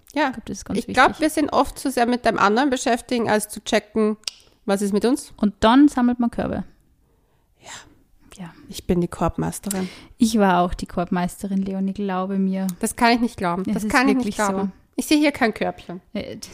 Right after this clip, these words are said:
Speaker 2: die habe ich schon alle entsorgt.
Speaker 1: <laughs>
Speaker 2: Aber es war auch nicht leicht. Ich, ich weiß genau, wovon unser Lauf
Speaker 1: Und es ist
Speaker 2: spricht.
Speaker 1: oft das Ego.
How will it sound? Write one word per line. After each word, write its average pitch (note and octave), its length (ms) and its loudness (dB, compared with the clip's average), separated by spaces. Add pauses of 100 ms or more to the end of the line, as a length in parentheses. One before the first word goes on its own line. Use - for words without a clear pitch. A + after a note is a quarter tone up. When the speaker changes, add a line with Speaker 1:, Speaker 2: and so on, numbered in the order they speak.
(140)
Speaker 2:
die G#3 80 -2
habe G3 120 -4
ich G#3 60 -2
schon G3 160 2
alle F#3 180 0
entsorgt. F#3+ 600 2
Speaker 1:
<laughs> C#4 1000 2
Speaker 2:
Aber C4+ 100 6
es D#4+ 80 2
war C#4 120 6
auch A#3+ 60 0
nicht A3+ 160 0
leicht. - 240 -6
Ich, - 240 -12
ich - 180 -12
weiß G3 240 -6
genau, G3+ 340 -4
wovon G#3 460 -4
unser A3 180 -4
Lauf G3 160 -6
Speaker 1:
Und A#3 100 4
es C#4+ 100 2
ist - 40 0
Speaker 2:
spricht. G3 160 -2
Speaker 1:
oft G#3 220 -4
das C4 180 -4
Ego. D3+ 360 -6